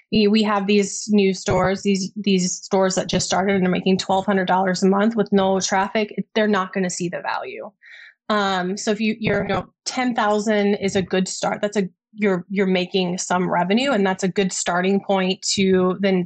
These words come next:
thinking about expanding your tech stack. Um, and an easy way, yeah, is post-purchase and thinking about, do you have a product that, uh, could be a subscription product? Uh, implementing kind of a rewards program.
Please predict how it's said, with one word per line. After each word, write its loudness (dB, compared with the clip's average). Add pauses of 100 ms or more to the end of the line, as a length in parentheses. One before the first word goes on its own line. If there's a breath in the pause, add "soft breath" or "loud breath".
thinking 2
about 0
expanding 0
your 0
tech -6
stack. -4 (580 loud breath)
Um, -2 (680)
and 2
an 4 (100)
easy 4
way, 2
yeah, 0
is -2
post-purchase -2
and -2
thinking 2
about, 0
do -2
you 4
have -2
a -2
product -2
that, 0 (320)
uh, 0
could -2
be 2
a 0
subscription -6
product? -6 (480 loud breath)
Uh, -2
implementing 2
kind -2
of -4
a 0
rewards 0
program. -6